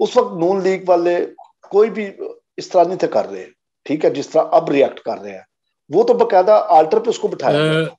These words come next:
Speaker 2: मैं थोड़ी, खालिद साहब, थोड़ी बात ये करूंगा, अगर माजी में आप ये थोड़ा सा ये बता दें कि जब react हुआ तो कितना मुश्किल से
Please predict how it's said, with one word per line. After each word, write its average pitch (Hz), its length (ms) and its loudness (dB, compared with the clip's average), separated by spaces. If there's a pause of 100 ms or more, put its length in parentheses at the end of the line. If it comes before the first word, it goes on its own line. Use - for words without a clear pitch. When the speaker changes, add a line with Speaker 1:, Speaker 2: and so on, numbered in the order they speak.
(140)
Speaker 2:
मैं 185 460 0
थोड़ी, 214 280 2
खालिद 190 360 0
साहब, 185 420 -6
थोड़ी 160 200 -6 (200)
बात 143 340 -4
ये 175 140 -2
करूंगा, 156 560 -4 (320)
अगर 160 260 -2
माजी 170 360 -4
में 190 240 -6
आप 185 400 -4
ये 156 300 -10
थोड़ा 233 480 0
सा 185 140 0
ये 165 200 0
बता 143 320 -4
दें 170 200 -6
कि 190 120 -6
जब 160 240 -4
react 143 500 -4
हुआ 170 280 -4
तो 180 140 -10
कितना 180 420 -6
मुश्किल 165 520 -6
से 147 340 -4